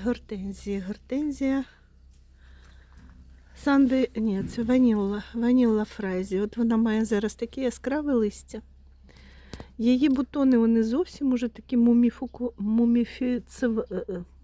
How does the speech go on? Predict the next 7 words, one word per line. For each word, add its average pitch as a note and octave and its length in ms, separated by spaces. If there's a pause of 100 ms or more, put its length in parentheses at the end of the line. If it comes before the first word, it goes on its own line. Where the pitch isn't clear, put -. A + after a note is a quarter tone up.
(140)
муміфікувалися G3 1600
<laughs> - 40
українською, - 920
вибачте. A3+ 520 (800)
Да, G#3+ 520 (600)
все - 340 (100)
проскакує. G3 800